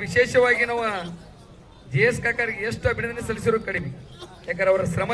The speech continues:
ಇದೆ, ಒಂದ್ಸರಿ ಚಪ್ಪಾಳೆ ತಟ್ರಿ. ಈ ಮೈದಾನ ಇಷ್ಟು ಅಚ್ಚುಕಟ್ಟಾಗಿ ಆಗಿ ನೋಡ್ಬೇಕಾದ್ರೆ ಬಹಳ ಚಂದ ಐತಿ. ಹಾಗೆ ನಮ್ಮ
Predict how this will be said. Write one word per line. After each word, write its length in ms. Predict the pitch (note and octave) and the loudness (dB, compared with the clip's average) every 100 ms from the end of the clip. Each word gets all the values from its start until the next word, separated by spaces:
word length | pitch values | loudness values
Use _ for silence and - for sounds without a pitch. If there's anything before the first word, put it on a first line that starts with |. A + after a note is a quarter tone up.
| A#3 | 4
ಇದೆ, 80 | A3+ | 4
ಒಂದ್ಸರಿ 220 | A3+ E3+ | 2 0
ಚಪ್ಪಾಳೆ 260 | G3 - A#3 A3+ | -2 0 0 0
ತಟ್ರಿ. 240 | - C#3 G#2 - - - - F#3 | -2 -4 -4 -10 -16 -20 -10 -6
ಈ 60 | F#3+ | -2
ಮೈದಾನ 400 | F#3 G3 A3 A3+ A3+ | 0 2 2 2 0
ಇಷ್ಟು 160 | G3 F3+ | -2 -2
ಅಚ್ಚುಕಟ್ಟಾಗಿ 640 | G3+ - - A#3+ A#3 A3 G#3 G#3 | -2 -4 -2 0 0 0 2 0
ಆಗಿ 240 | G#3+ G3 F3 E3 - - | -2 -4 -8 -12 -18 -12
ನೋಡ್ಬೇಕಾದ್ರೆ 320 | F3 E3+ F3+ F3+ | -6 -4 -2 -2
ಬಹಳ 80 | F#3 | -2
ಚಂದ 160 | G3 F#3 | -6 0
ಐತಿ. 140 | A3+ A#3+ - - - - - F#3+ | 2 2 -2 -18 -20 -20 -8 0
ಹಾಗೆ 220 | G#3+ A3 F3 E3+ - - - - - - - - | 4 4 2 -6 -12 -18 -20 -20 -20 -20 -20 -8
ನಮ್ಮ 140 | G3 | -2